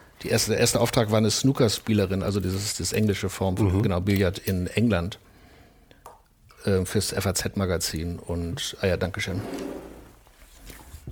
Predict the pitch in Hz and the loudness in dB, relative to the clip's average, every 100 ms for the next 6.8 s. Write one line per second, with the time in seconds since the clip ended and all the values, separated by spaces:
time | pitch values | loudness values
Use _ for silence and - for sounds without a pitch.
0 | - - - - - - - - - - | -18 -20 -20 -20 -20 -20 -20 -20 -20 -4
1 | 127 160 165 156 143 - 139 - - - | 0 2 4 4 4 4 2 2 2 2
2 | 127 123 120 131 - - 135 127 165 160 | 2 2 0 -8 -16 -8 -2 0 2 2
3 | 143 127 123 123 139 120 120 117 107 - | 2 4 4 4 4 2 2 0 -2 -4
4 | - - - 98 104 98 101 - 127 120 | -6 -10 -6 -2 0 0 -2 -2 -2 2
5 | 139 123 113 107 - 107 131 - 143 131 | 2 2 0 0 2 2 2 -2 0 0
6 | 131 135 143 143 117 110 113 | 0 2 2 2 -2 0 0